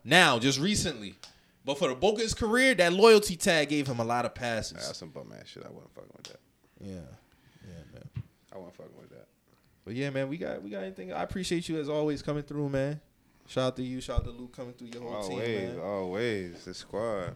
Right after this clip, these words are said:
Speaker 1: I'm looking forward to Atlanta, September twenty-first through the twenty-fifth. I'll be there the twenty-first to twenty-second.
Speaker 2: September twenty-first through twenty-fifth, Boutique Fashion Week,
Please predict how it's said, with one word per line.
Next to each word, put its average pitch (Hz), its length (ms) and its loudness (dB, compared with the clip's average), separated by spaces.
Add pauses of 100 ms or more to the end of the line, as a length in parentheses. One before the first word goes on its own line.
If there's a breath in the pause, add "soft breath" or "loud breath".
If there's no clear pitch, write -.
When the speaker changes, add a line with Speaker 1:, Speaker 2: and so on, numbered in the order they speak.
(120)
Speaker 1:
I'm 113 60 -16
looking 120 160 -10
forward 120 260 -6
to 120 120 -6
Atlanta, 117 340 -8
September 117 380 -6
twenty-first 120 640 -10
through 117 100 -14
the 104 120 -12 (120)
twenty-fifth. 117 680 -10 (140)
I'll 104 140 -6
be 117 160 -8
there 107 140 -6
the 104 100 -6
twenty-first 107 480 -10
to 95 80 -16
twenty-second. 107 680 -14 (160)
Speaker 2:
September 101 440 -14
twenty-first 101 680 -12
through 92 120 -16
twenty-fifth, 98 680 -14
Boutique 98 400 -18
Fashion 92 460 -10
Week, 90 200 -8